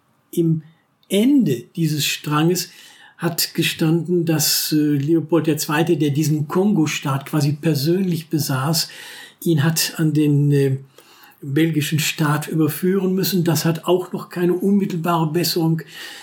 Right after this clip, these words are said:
gebracht. Aber etwas später dann auch unter dem Druck der Engländer, äh, hat man andere Methoden einführen müssen. Das heißt, es war dann irgendwann Schluss. Es hat was gebracht. Aber wie immer bei solchen Dingen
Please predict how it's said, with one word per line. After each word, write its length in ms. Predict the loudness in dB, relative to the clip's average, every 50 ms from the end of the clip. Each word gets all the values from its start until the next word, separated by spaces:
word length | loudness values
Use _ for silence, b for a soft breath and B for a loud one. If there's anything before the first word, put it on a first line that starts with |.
| B B
gebracht. 440 | -4 -4 -2 0 0 0 0 -2 -4 B B B B B B -6
Aber 400 | -2 0 0 0 0 -2 -6 -12 _ -20 _ -20 -16 -4
etwas 340 | -4 -4 0 0 0 -2 -2
später 380 | -2 0 0 0 0 0 -2
dann 220 | -2 0 0 0 0
auch 220 | 0 -2 -2 -2 0
unter 140 | 0 0
dem 160 | 0 0 0 0
Druck 240 | -2 -2 -4 -2
der 200 | -2 -2 -2 0
Engländer, 580 | 0 2 2 4 4 2 2 2 2 0 0 -2 B B B B B B
äh, 240 | -4 -2 -2 -2 -2 -4 -12 -20 -12 -8
hat 240 | -8 -8 -6 -4 -2
man 320 | 0 2 2 2 0 -2 -6 -10 _
andere 320 | 0 0 2 2 2 2
Methoden 680 | 2 2 0 -2 -6 -4 -2 0 0 0 -2 -4 -8 -6 -4
einführen 460 | -2 0 0 0 0 -2 -2 0 0
müssen. 180 | -2 -2 -2 -2
Das 140 | -4 0 0
heißt, 220 | 0 0 0 -2 -4
es 160 | -6 -4 -2
war 120 | 0 0
dann 200 | 2 0 -2 0 -2
irgendwann 500 | 0 0 0 -2 -4 -4 0 0 0 0
Schluss. 460 | 0 0 -2 -2 -2 -4 -8 -10 B B B B B B B B B B B -8
Es 160 | -6 -4 -2
hat 200 | -2 -2 -2 -6
was 200 | -8 -8 -8 -8 -10
gebracht. 480 | -12 -12 -12 -14 -16 -16 -18 -20 -14 -10
Aber 320 | -8 -6 -6 -6 -8 -12 _ _ _
wie 160 | -6 -4 -4 -2 0
immer 160 | 2 2 4 4
bei 120 | 2 2
solchen 380 | 2 2 0 0 0 -2 0 2
Dingen 300 | 2 2 2 0 -2